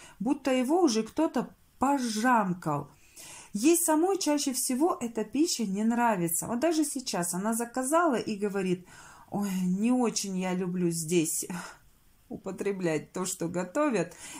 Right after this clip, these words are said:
Невкусно это делают, но деваться некуда.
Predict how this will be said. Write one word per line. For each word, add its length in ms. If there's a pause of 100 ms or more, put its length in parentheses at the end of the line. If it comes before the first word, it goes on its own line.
(100)
Невкусно 680
это 300
делают, 520
но 560 (380)
деваться 580
некуда. 640